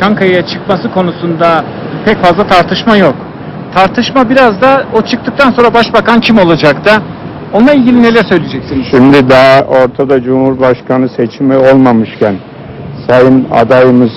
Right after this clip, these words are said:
Speaker 2: Cumhurbaşkanı seçilmemişken, e, başbakanlık tartışması başlatmak, e, karar verenlere, seçecek olan milletimize büyük bir saygısızlık olur.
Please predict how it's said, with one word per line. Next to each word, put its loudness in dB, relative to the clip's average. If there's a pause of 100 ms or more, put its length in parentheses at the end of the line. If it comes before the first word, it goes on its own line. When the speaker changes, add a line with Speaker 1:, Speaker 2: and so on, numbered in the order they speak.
(100)
Speaker 2:
Cumhurbaşkanı 0
seçilmemişken, 0 (680)
e, 2 (580)
başbakanlık 0
tartışması -2
başlatmak, 0 (800)
e, 0
karar 4
verenlere, 0 (340)
seçecek 0
olan 4
milletimize 2
büyük 0
bir -2
saygısızlık 0
olur. -2